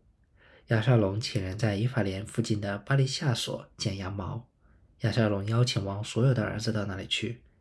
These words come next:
押沙龙去见王，说：“臣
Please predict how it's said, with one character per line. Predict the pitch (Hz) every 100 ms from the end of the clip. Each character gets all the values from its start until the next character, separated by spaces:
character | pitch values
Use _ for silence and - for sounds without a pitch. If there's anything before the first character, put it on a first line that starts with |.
| _ _ _ -
押 |
沙 | 101 107
龙 | 101 92 107 -
去 | - 120
见 | 110 95
王， | 95 107 -
说 | - 110 117 - _ - - -
：“臣 | - - 101 113